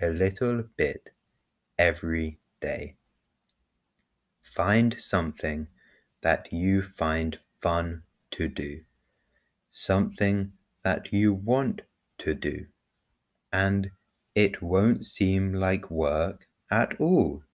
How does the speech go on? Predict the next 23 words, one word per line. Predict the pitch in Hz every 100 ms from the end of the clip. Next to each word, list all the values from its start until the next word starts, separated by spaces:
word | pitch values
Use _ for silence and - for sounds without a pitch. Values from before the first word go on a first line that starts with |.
| -
That's | 95 127 - - -
why, | 78 73 73 76 _ _ _
for | - 90
this | 80 95 120 - - _
podcast, | - 76 - 73 71 82 - - _ _ _ _ _
I | 92 92
pick | 95 107 87 - -
topics | 117 113 - - - -
to | - 92
talk | - 101 90 -
about | - 78 92 - _ _ _ _ _
that | 87 85 - -
I | 92 87
hope | 82 98 107 - -
you | 95 92
will | 82 82
find | - 73 82 92 - - -
interesting. | 147 147 - 76 - - - - _ _ _ _ _ _ _ _ _ _ _ -
I | 87
don't | 85 104 107 101 -
teach | 117 107 - - -
grammar | 90 87 85 82 82 80 -
rules | 87 85 101 131 123 -